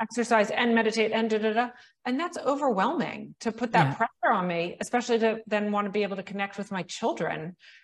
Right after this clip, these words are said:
Speaker 2: Yeah.
Speaker 1: and have that time. So now I've dialed it back. I'm like, "Okay, if there's one thing I do,
Speaker 2: Yeah.
Speaker 1: it's meditate." And I, I make sure I have time for that, because that does really set, set
Speaker 2: Yeah.
Speaker 1: myself up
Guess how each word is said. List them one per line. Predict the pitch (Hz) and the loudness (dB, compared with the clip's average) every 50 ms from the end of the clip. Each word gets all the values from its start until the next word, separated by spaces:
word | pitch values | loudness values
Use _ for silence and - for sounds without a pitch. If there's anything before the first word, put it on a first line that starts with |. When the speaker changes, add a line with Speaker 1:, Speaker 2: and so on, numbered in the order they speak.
| _ _ _ _ - | _ _ _ _ 2
Speaker 2:
Yeah. | 220 220 208 202 | 4 4 4 4
Speaker 1:
and | 202 202 196 - - - _ _ _ 220 | 2 0 -2 -4 -8 -14 _ _ _ 0
have | 233 233 | 2 4
that | 226 208 - - | 4 2 2 2
time. | - - 285 269 185 165 - - _ _ _ | 0 -2 0 0 -2 -2 -6 -12 _ _ _
So | - - 269 | -4 0 2
now | 254 277 294 | 4 6 6
I've | 302 277 262 262 214 | 4 4 2 0 2
dialed | 240 240 240 240 226 | 4 6 6 6 4
it | 220 | 4
back. | 220 226 208 196 196 | 4 2 2 2 0
I'm | 202 202 | -2 -4
like, | 202 196 190 180 - | -4 -4 -6 -6 -8
"Okay, | - 202 185 170 156 143 - | -8 -6 -6 -6 -6 -8 -8
if | - - | -4 -2
there's | 220 208 185 | -2 -2 -2
one | 196 196 208 233 269 285 320 320 311 311 | -4 -6 -6 -2 -2 0 0 0 0 0
thing | 294 302 269 247 | 2 2 2 2
I | 233 208 | 2 2
do, | 190 - 170 175 190 | 0 0 -2 0 2
Speaker 2:
Yeah. | 202 214 240 | 2 2 2
Speaker 1:
it's | - - - - _ _ _ _ - - | 0 -4 -12 -16 _ _ _ _ -8 -4
meditate." | 262 285 294 277 - _ _ _ _ _ _ _ _ _ _ _ _ _ _ - | -2 -2 -2 -4 -8 _ _ _ _ _ _ _ _ _ _ _ _ _ _ 0
And | 254 233 233 | 2 4 4
I, | 233 - - - - | 2 2 -2 -4 0
I | - 226 | 2 6
make | 226 220 220 220 220 | 6 8 8 6 6
sure | 220 - 220 | 4 2 2
I | 202 196 | 2 2
have | 190 190 185 | 2 0 -4
time | - 185 185 175 | -6 -8 -8 -8
for | - 214 | -6 -6
that, | 214 240 247 240 - | -6 -4 -6 -4 -4
because | 233 214 - 190 175 - | -4 -4 -2 -2 0 2
that | 190 185 185 - | 2 2 4 4
does | 175 170 165 - - | 4 4 4 2 -2
really | 170 180 170 165 - | -2 -2 -2 -2 -2
set, | - - 175 - - - - | -4 -4 -4 -4 -4 -8 -18
set | - - - - 370 | -8 -4 -2 0 2
Speaker 2:
Yeah. | 330 | 2
Speaker 1:
myself | 190 160 - 165 - | 0 0 -2 -6 -6
up | - - | -8 -12